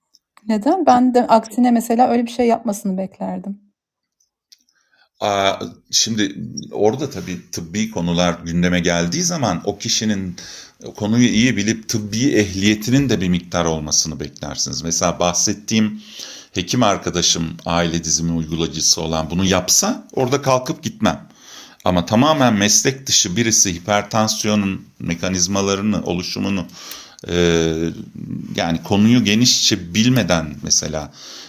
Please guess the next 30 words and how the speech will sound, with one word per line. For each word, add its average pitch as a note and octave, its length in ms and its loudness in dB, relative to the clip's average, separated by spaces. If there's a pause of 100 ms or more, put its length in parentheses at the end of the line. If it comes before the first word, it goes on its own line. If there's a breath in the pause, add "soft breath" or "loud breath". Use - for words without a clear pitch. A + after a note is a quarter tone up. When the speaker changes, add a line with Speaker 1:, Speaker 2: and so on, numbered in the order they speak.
(140 loud breath)
Speaker 2:
böyle F2+ 240 4
bir - 40 0
şeye F#2 240 4
girerse B2 840 2 (600 soft breath)
orada C#3+ 340 4
ben, E3 240 2 (140)
e, F2 600 2 (840)
durulması G#2+ 480 4
gerektiğine E2+ 500 0
inanıyorum. D#2 600 -6
Çünkü A2 440 -4 (380 loud breath)
tek C#3 280 -8
başına, G2+ 460 2
tek - 380 -6 (180)
faktörle F2+ 640 -2
oluşan F2 460 -2
bir E2+ 60 -8
şey F2+ 280 -4
değil C#2 180 -10
zaten. C#2 500 -4 (800 loud breath)
E, E2 240 -2
ondan D#2+ 420 -4
sonra. F2 640 -6 (540 soft breath)
E, F#2 340 0
bir F3+ 100 2
de F3 140 4
tabii C#3 360 2
bu A#2 100 4
işler C3 340 4
zamana A2+ 600 4